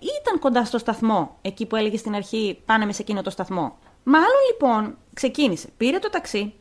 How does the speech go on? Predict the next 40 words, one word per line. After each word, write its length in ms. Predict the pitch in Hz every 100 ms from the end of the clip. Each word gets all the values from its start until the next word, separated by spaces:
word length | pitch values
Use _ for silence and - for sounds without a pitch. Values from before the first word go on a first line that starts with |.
| _
συνειδητοποίησε 640 | - 240 226 226 262 302
ότι 80 | 339
ήταν 120 | 339
πάρα 220 | 339 440
πολύ 200 | 480 392
δύσκολο 320 | 302 294 262
να 80 | 233
τη 80 | 214
μεταφέρει. 680 | 202 196 - 170 151 147 - _ _ _ - -
Ε, 260 | - 208 208 -
είπε, 220 | 311 453
«Θέλω 200 | 415 381
να 100 | 285
πάω 160 | 254 233
στο 140 | 226
σταθμό, 600 | - 196 208 202 165 - _ _
ε, 240 | - 170 147
Χιροσίμα». 680 | - 190 - 185 165 190 254 - _ _
Στην 240 | - 320
πορεία 340 | 254 285 330 440
σου 120 | -
λέει, 380 | 320 403 415 392 _ - -
«Μήπως 280 | 277 277
να 80 | 254
πάω 180 | 240 247
πρώτα 180 | 247 254
από 80 | 262
το 60 |
κατάστημα, 760 | 247 214 226 240 247 247 190 180 -
να 120 | 208
πάρω 220 | 196 226 226
κάποια 320 | 220 - 214
άλλη 140 | 226
μεγαλύτερη 460 | 220 208 208 220 214
βαλίτσα 520 | 202 202 220 220 202
ή 100 | -
κάποια 280 | 214 214 214
βαλίτσα 340 | 208 208 226
με 100 | 214
ροδάκια», 640 | 196 185 214 226 202 185